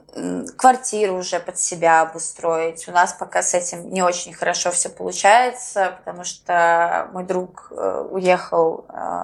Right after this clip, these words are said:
на новый контракт, и мы увидимся только в августе. А без него как бы не хочется принимать такие решения, например, по поводу декора его комнаты. Я вот прям по чуть-чуть... Где-то я купила гирляндочку, где-то я купила кружечку красивую, где-то вот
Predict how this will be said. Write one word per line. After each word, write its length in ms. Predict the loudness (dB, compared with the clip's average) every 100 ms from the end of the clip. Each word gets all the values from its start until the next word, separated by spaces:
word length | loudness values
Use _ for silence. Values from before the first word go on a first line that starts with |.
| -8 -12 -14
на 180 | -4 0
новый 260 | 2 2 0
контракт, 600 | -8 0 6 6 4 -10
и 20 |
мы 160 | -12 -12
увидимся 520 | -10 -12 -10 -10 -6
только 360 | 0 0 0 2
в 60 |
августе. 640 | 4 4 -2 -10 -6 -8 -8 -4
А 100 | -2
без 220 | -2 -2
него 240 | 4 4 4
как 160 | 0
бы 60 | -6
не 80 | 0
хочется 440 | 0 0 -4 -8
принимать 460 | -8 -2 0 0 -2
такие 280 | -8 -4
решения, 500 | -2 2 4 4 0
например, 440 | -4 -4 -4 -2 -2
по 80 | 0
поводу 640 | 2 2 0 -4 -4 -6
декора 440 | -8 0 2 2
его 220 | 4 4
комнаты. 840 | 4 6 4 4 -12 -8 -6 -6 -8
Я 420 | -4 4 6 6
вот 220 | 2 -6 0
прям 300 | 2 2 -4
по 80 |
чуть-чуть... 460 | -10 -10 -4 -6 -6 -16 -6
Где-то 300 | 4 4 4
я 180 | 4 4
купила 440 | 2 -2 0 0
гирляндочку, 840 | 0 2 6 6 4 -6 -10 -12
где-то 340 | -4 -2 0 4
я 140 | 4
купила 460 | 2 -8 -2 0 0
кружечку 640 | -4 -6 -4 -6 -10 -12
красивую, 720 | 0 2 2 2 -2 0 -2
где-то 400 | 0 2 2 2
вот 200 | 0 0